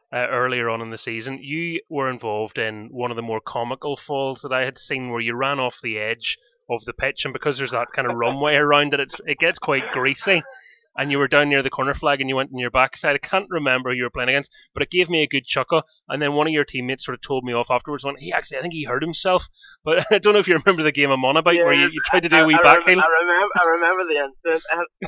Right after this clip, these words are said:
Speaker 2: think it might have been the home to Cliftonville.
Speaker 1: Yes, <laughs> I, I think you're right,
Speaker 2: Uh,
Speaker 1: actually. <laughs>
Speaker 2: yeah, the, the ball went out, and I, I couldn't, I couldn't stop. It was raining, I couldn't stop. I just slipped and
Speaker 1: <laughs>
Speaker 2: I, I fairly <laughs> fell out my back.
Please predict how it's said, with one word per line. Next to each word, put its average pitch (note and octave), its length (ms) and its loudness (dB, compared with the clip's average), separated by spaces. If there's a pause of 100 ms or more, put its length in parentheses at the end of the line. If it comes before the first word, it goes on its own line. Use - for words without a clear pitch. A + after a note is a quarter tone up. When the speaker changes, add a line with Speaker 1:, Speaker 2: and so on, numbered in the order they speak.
(100)
Speaker 2:
think G#3+ 140 0
it A#3 80 0
might G#3+ 140 0
have F3+ 60 -2
been F3+ 180 -2 (580)
the D#3+ 120 -16
home E3 160 -6
to D#3+ 80 -6
Cliftonville. F#3 640 -4
Speaker 1:
Yes, A#2+ 360 -2
<laughs> - 0 -
I, A#2 60 -8 (120)
I D#3 60 0
think C#3 240 -8
you're A#2 100 -2
right, A2+ 140 2
Speaker 2:
Uh, A#2 40 4
Speaker 1:
actually. C#3+ 280 2 (520)
<laughs> A#3 80 -4 (600)
Speaker 2:
yeah, C#3+ 380 2
the, C#3+ 100 0 (240)
the D3+ 120 -2
ball D3 260 4
went C#3 100 2
out, C3+ 80 2 (180)
and D3+ 100 2
I, C3+ 60 4 (100)
I C3 220 -2
couldn't, E3+ 380 -2
I D3+ 140 2
couldn't E3 220 -6
stop. D#3+ 240 2
It F3+ 80 -2
was C#3 160 -8
raining, C#3+ 320 -2
I C#3+ 120 -6
couldn't C#3 220 -10
stop. A#2+ 320 -2
I B2 80 -4
just B2 260 -10 (540)
slipped C3+ 300 -6
and B2+ 140 -10 (680)
Speaker 1:
<laughs> - 20 -8
Speaker 2:
I, B2+ 60 -2 (180)
I B2+ 40 -6 (100)
fairly C3 320 0
<laughs> - 40 -18
fell C#3+ 260 0
out D#3 120 -2
my D3 160 -4
back. C#3+ 240 2